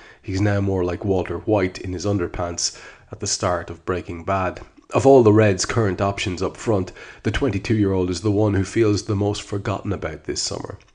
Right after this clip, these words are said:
Roberto Firmino is a real favourite of Jurgen Klopp's and will go into the new season as his first-choice striker,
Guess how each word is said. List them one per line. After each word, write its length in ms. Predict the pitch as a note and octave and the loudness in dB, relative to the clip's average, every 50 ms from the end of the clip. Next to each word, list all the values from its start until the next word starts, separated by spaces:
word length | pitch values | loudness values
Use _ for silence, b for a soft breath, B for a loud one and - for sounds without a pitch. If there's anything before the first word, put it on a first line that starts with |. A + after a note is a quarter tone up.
| B B B B | B B B B
Roberto 400 | - A2+ G2 - A2 G#2 G#2 G#2 | 0 0 2 4 4 4 4 2
Firmino 480 | - - G#2+ G2 G2+ G#2+ G#2+ G#2 G#2 | -2 0 2 2 4 4 4 4 2
is 80 | G2+ F2 | 2 2
a 60 | F2+ | 2
real 240 | F2 F#2+ F#2+ F#2 F2 | 2 2 2 0 0
favourite 360 | - - F#2 F#2+ F#2 G2 F2+ | 0 -2 -2 0 0 0 -2
of 100 | D#2 - | -2 -2
Jurgen 260 | E2+ F2 F2 E2+ E2+ | -2 -2 -2 -2 -4
Klopp's 500 | - - G2 F2+ G2+ G2 - - - B B B B B | -6 -4 -2 -2 -2 -4 -6 -10 -10 B B B B B
and 260 | - G#2+ G2+ G2 G2 G#2+ | 0 0 2 2 6 8
will 200 | B2 C3+ B2+ A#2 | 8 8 8 6
go 200 | A2+ G#2+ G#2 A2 | 6 4 4 4
into 180 | A2 G#2+ A2 | 4 2 0
the 120 | F#2 F#2+ F#2 | 0 0 0
new 180 | F#2+ G2 F#2+ | 0 0 0
season 480 | F2+ - - A2 G#2 F2+ F2+ F2+ F2 - | -2 0 0 0 0 0 -2 -4 -4 -4
as 200 | F2 F2+ E2 - | -4 -6 -4 -6
his 140 | F2+ F2+ - | -6 -8 -8
first-choice 800 | - - G#2+ G2 - - - - F#2 F2 F2 - - - - - | -6 -4 -4 -2 -2 -4 -4 -4 -2 -2 -2 -4 -6 -8 -6 -6
striker, 640 | - - - - F2 G2 G2+ - - - D#2+ - | -6 -4 -2 -2 -2 -4 -4 -4 -6 -8 -8 -10